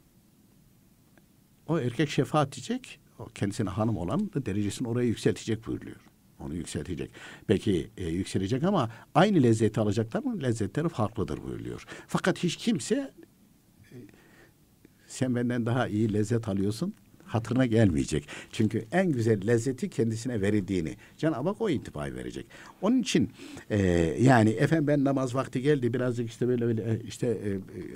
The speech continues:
haram işledim, günah işledim falan. Ben namazı terk edeyim sakın ha. Var o bazıları falan. "Ya şimdi benim üstüm pis ya, elbisem de pis ya." falan.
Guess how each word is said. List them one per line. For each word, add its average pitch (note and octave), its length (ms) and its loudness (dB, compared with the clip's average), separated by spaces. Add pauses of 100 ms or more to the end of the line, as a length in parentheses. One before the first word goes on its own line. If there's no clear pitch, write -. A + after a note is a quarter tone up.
(200)
haram A#2+ 300 0
işledim, A2 340 0
günah A#2 220 0
işledim A2+ 340 -2
falan. A2 260 -2 (300)
Ben C#3+ 120 8
namazı A#2 320 4
terk A2 200 4
edeyim E2+ 220 0
sakın A2+ 260 -2
ha. G#2 180 0 (640)
Var F2 220 0
o C#2+ 160 -2 (120)
bazıları E2 440 -2
falan. D2+ 240 -10 (220)
"Ya D#3 220 4
şimdi D#3+ 240 2
benim D3 260 0
üstüm E3+ 320 -2
pis A2+ 240 -4
ya, F2+ 140 -4
elbisem D3+ 460 0
de C3+ 80 -2
pis - 280 -6
ya." F2+ 140 -2
falan. D2 320 -8